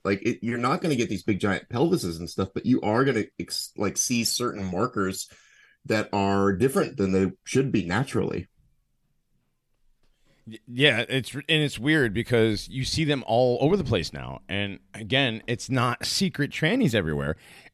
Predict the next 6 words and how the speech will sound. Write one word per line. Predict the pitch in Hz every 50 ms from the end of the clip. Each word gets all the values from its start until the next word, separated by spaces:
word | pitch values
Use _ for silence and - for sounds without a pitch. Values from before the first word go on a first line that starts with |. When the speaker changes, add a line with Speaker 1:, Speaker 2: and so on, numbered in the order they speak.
| _
Speaker 2:
It's | - 127 120 - -
that | - 135 123 - - -
multiple | 110 113 127 135 135 127 - - - 139 135 127 110 - _ _ _ _ - - - _ _ _ -
Hydra | - 131 131 131 135 123 123 135 127 123 117
vector, | 113 101 104 131 123 120 - - 135 127 120 117 110 110 - -
um, | 101 104 98 95 90 87 90 87 85 78 65 69